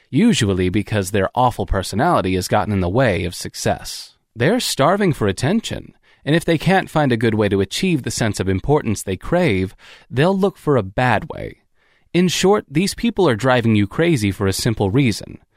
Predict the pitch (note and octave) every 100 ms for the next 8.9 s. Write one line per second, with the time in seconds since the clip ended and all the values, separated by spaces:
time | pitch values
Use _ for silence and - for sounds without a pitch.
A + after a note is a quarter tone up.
0 | _ _ _ _ A2+ A2+ E3+ D#3+ D3+ B2+
1 | A2+ E3+ - - _ _ _ _ - G2+
2 | - G2+ - A2 F#2+ G#2+ F#2+ F#2+ F2 G2+
3 | F#2 F2+ D3+ A#3+ - _ _ _ _ -
4 | G#2 G2+ G#2+ G2 F#2+ F#2+ - A3 A3+ A#2+
5 | - F#2+ C#2 D2+ - B1 - - _ _
6 | _ _ - C4+ D4+ D#3+ B2+ - E3 -
7 | - D#3+ E3 A#2+ - G2+ F#2 G#2 F#2 G2+
8 | F#2 F2+ G#2+ F#2 A1+ A1 - -